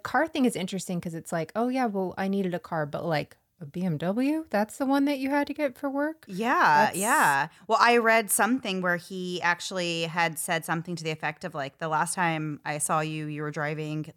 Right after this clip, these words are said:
Speaker 2: like, a beat-up Toyota Corolla. So, like, where did this brand new Mercedes come from?" You know, kind of thing.
Speaker 1: Yeah,
Speaker 2: So it's
Speaker 1: that's,
Speaker 2: like,
Speaker 1: that's
Speaker 2: yeah.
Speaker 1: an upgrade. <laughs>
Speaker 2: Yeah.
Speaker 1: Dion continued dating Lance for about three months,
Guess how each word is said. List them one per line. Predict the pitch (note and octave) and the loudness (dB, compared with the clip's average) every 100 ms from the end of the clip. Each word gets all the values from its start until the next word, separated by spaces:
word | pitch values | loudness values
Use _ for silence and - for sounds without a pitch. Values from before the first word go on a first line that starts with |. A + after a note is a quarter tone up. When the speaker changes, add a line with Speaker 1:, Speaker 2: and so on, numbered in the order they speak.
| - | -10
Speaker 2:
like, | D#3+ D3 - | -8 -8 -8
a | E3 D#3 D3+ | -4 -4 -4
beat-up | C#3 D#3 D#3 D3 | -8 -8 -6 -6
Toyota | - D#3 D3+ D3 | -6 -10 -6 -8
Corolla. | - D#3 D#3 C#3+ C#3+ | -6 -4 -4 -4 -2
So, | E3+ F3 | 0 2
like, | E3+ E3 | 0 0
where | E3 D3+ | -2 -2
did | D#3+ | -2
this | C#3 C#3 | -4 -2
brand | - D3+ D3 D3 | -4 -4 -4 -4
new | D3 | -4
Mercedes | C#3+ C#3 D3+ C#3+ - | -4 -4 -4 -6 -8
come | C3+ | -8
from?" | D3 C3 A#2 C#3 - | -8 -8 -10 -14 -10
You | D#3+ | -8
know, | C3 | -6
kind | C3 D#3 C#3+ | -6 -6 -6
of | - | -8
thing. | C3 D#3 | -8 2
Speaker 1:
Yeah, | B3 | 4
Speaker 2:
So | |
it's | F3+ | 4
Speaker 1:
that's, | E3+ G#3 | 4 2
Speaker 2:
like, | E3 - - - - C4+ | 0 -4 -8 -14 -14 -2
Speaker 1:
that's | A3 | 2
Speaker 2:
yeah. | A#3 G4 | 4 4
Speaker 1:
an | |
upgrade. | - F3+ D3 E3 | 2 2 4 4
<laughs> | A#3 D4 - | 4 2 2
Speaker 2:
Yeah. | C#4+ E4+ A3+ D#3+ - - _ | 4 6 6 4 2 -4 _
Speaker 1:
Dion | A3 B3+ D#4 D4+ | -4 0 0 0
continued | A#3 G#3 A#3+ B3 C4 | 0 0 2 2 4
dating | G#3+ G3 F3+ | 2 0 0
Lance | D3 D3 - | -2 -4 -4
for | E3+ | -4
about | D3 D#3+ - | -4 -6 -6
three | E3 G3+ | -2 0
months, | C#3+ E3+ - - | 0 -2 -8 -12